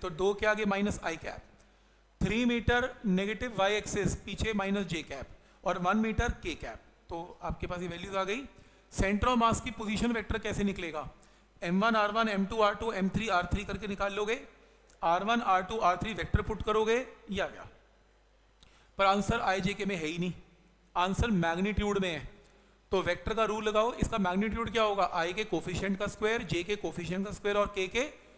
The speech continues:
coefficient का square, answer। Method समझ में आ रहा है? पहले position vector निकलेगा, फिर vector का magnitude निकलेगा, एक step extra। Clear है यहाँ तक? ठीक है, Question number टू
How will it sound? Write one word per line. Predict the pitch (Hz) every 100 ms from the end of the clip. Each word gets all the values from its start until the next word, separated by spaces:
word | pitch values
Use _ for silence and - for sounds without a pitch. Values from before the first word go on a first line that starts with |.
| - _ -
coefficient | 202 226 196 214 196
का | 185
square, | - 185 190 -
answer। | 170 147 - - - - _ _ _ _ _ _ _ _ _ _ _
Method | 143 147 190
समझ | - 202
में | 196
आ | 196 190
रहा | 202
है? | 220
पहले | - 190
position | 190 190 185 202
vector | 156 - 175
निकलेगा, | 185 190 196 214 226 226
फिर | 190
vector | 175 165 185
का | 202
magnitude | 180 202 220 220 190
निकलेगा, | 175 160 151
एक | 147
step | - 156
extra। | 147 - - - _ _ _ _ _ _ _ -
Clear | 196 202
है |
यहाँ | 208 202
तक? | 220 214 - - _ _ _ _ _ _ _ _ _ _ -
ठीक | 190 196
है, | 214 - - - _ _ _ _ _ _ _ _
Question | 202 180 - 233
number | 208 196 202 202 - - -
टू | 208 214